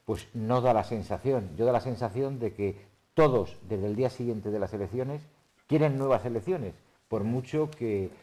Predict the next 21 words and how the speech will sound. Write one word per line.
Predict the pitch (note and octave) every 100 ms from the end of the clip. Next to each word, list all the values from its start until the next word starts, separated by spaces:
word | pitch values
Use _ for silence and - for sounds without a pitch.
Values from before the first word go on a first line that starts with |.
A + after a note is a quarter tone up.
| - _ -
que | G#2+
hablen | A2+ A2+ A2+ A2 G#2 G2 F2+
por | A#2
la | F#2+
boca. | A2 C3+ G#2 - - _
Yo | A#2+
creo | B2+
que | B2+
las | G#2+
palabras | - G#2 A2+ A#2 A#2 A#2 A2 G#2+ G#2
les | G#2
están | - A#2+ A2+
dejando | G#2 A#2 A2
atrás | G#2+ A#2+ B2 - - _
y | G#2+
los | F#2 -
hechos, | C#3 C#3 F#2 - -
que | A#2+
es | A2
su | A#2
realidad, | G#2 A2 G#2+ A#2 -